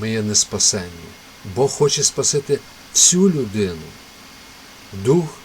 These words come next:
душу і тіло людини. Відповідно, дивись,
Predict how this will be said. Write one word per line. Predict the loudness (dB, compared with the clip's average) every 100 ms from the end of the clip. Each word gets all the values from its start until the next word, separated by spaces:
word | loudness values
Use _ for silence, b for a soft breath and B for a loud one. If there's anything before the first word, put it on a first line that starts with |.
| -20 -20 -20 -16 -4
душу | 0 0 -2 -6 -10 -14 -14
і |
тіло | -8 -4 -2 -2
людини. | -4 0 0 0 -8 -14 -20 -20 -12 -8
Відповідно, | -2 2 2 2 0
дивись, | 0 2 4 2